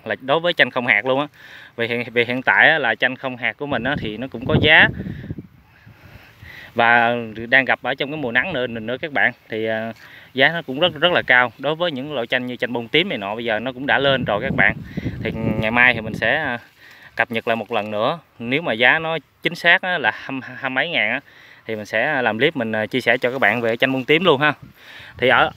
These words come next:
thì ở đây á, thì nhà mình á, là hiện tại là đang trồng hai loại chanh. Đó là chanh không hạt nha các bạn ha. Bông trắng với, với loại một, ờ, loại nữa là chanh bông tím.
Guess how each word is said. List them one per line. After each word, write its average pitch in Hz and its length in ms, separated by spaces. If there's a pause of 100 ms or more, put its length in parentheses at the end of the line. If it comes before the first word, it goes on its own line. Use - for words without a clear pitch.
(120)
thì 139 100
ở 123 120
đây 156 200
á, 165 80
thì 123 200
nhà 120 180
mình 123 180
á, 160 140
là 131 120
hiện 123 200
tại 110 180
là 123 80
đang 127 180
trồng 110 200
hai 127 260
loại 120 120
chanh. 139 200 (760)
Đó 151 120
là 151 120
chanh 127 140
không 131 140
hạt 117 240
nha 131 120
các 143 100
bạn 113 140
ha. 143 120 (800)
Bông 131 180
trắng 156 240 (420)
với, 160 260
với 143 260
loại 117 180
một, 113 220 (100)
ờ, 120 240
loại 110 220
nữa 120 160
là 139 120
chanh 120 180
bông 123 120
tím. 147 220